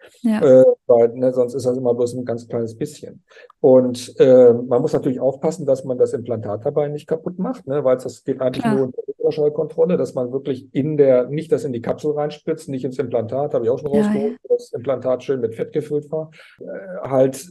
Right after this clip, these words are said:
Speaker 2: äh, aufpassen, dass man nicht zu viel macht und
Speaker 1: Mhm.
Speaker 2: es halt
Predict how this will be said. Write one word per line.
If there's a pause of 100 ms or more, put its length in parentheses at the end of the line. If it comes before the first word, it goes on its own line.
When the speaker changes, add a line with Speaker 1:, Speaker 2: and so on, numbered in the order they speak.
Speaker 2:
äh,
aufpassen,
dass
man
nicht
zu
viel
macht
und
Speaker 1:
Mhm.
Speaker 2:
es
halt